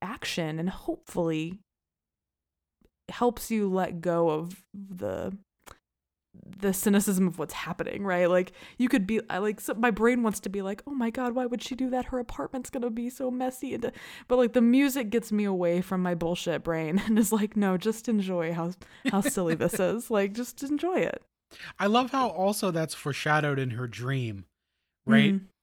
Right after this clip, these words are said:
Speaker 2: Because what is she dreaming of? She's dreaming that she lives in a cove underwater because she's, uh, spoilers,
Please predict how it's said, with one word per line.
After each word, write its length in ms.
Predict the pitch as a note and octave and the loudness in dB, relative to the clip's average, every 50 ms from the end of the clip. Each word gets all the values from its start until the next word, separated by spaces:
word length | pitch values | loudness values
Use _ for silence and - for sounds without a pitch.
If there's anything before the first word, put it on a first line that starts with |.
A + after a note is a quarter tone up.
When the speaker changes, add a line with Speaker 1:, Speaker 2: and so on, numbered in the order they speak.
| _ _ _ _ | _ _ _ _
Speaker 2:
Because 220 | - D3 D#3 B2 C3+ | -6 -4 -4 -2 -2
what 160 | D3 D#3+ E3 | 0 0 2
is 80 | D#3+ | 2
she 160 | - - D#3+ C3 | 0 0 -2 -2
dreaming 400 | A#2+ D#3 F3 F3 F3 F3+ F3 F3 | 0 2 2 2 4 2 2 2
of? 160 | E3+ D#3+ D3 | 2 0 0
She's 260 | - D3 C3+ A#2+ A2 | -2 -6 -6 -8 -6
dreaming 360 | - D3+ D3+ D#3 D#3 D3+ D3 | -2 0 2 2 2 2 2
that 120 | C#3+ C3+ - | 0 -2 -2
she 140 | - B2+ | -4 -6
lives 320 | A#2 A#2+ C#3+ D3+ D3 C3+ B2 | -4 -2 0 0 0 0 -2
in 80 | B2 | -4
a 60 | B2 A#2 | -4 -6
cove 580 | - - C3 C3 C3 B2+ B2+ A#2+ A2+ - - _ _ _ _ _ _ _ _ _ - | -6 -6 -4 -2 -2 -2 -2 -4 -6 -10 -16 _ _ _ _ _ _ _ _ _ -4
underwater 840 | C#3+ C#3+ C#3 C#3 C3+ C3 B2 A#2+ C3 C3 C3+ C3 B2+ A#2 A2 G#2+ - _ _ _ _ _ _ _ | -2 0 0 0 0 0 0 0 2 2 2 2 0 -2 -6 -8 -14 _ _ _ _ _ _ _
because 440 | - - - A#2+ A2+ G#2+ - - - - | -12 -10 -8 -8 -8 -8 -10 -12 -12 -12
she's, 460 | - - - A#2+ A2 G2+ G2 - - _ _ _ _ _ - | -10 -8 -8 -6 -8 -8 -10 -12 -12 _ _ _ _ _ -18
uh, 240 | G#2+ G2+ G2 F#2+ F#2+ - _ _ _ - | -16 -16 -16 -16 -18 -20 _ _ _ -12
spoilers, 720 | - - - - D3+ D#3+ D#3+ C#3+ B2 A2+ G#2+ - - - | -10 -8 -4 0 2 4 4 4 2 0 -4 -6 -6 -8